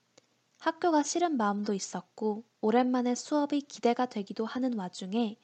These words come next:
온라인 수업이라는 청천벽력이 떨어졌다. 시간표는 십팔 학점을 채워놨지만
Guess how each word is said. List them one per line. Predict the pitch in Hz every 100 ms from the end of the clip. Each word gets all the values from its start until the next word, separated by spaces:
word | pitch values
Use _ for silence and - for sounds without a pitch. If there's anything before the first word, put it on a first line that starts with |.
| - - - - -
온라인 | 247 269 320 330
수업이라는 | 311 311 294 269 247 240 240
청천벽력이 | - 311 320 - 311 294 214 190 196 214
떨어졌다. | 220 247 247 190 - - 180 - _ _ _ _ _ _ _ - - -
시간표는 | - 320 339 330 311 294
십팔 | 294 - - 339
학점을 | 330 - 277 262
채워놨지만 | 262 302 311 262 - - 208 233 240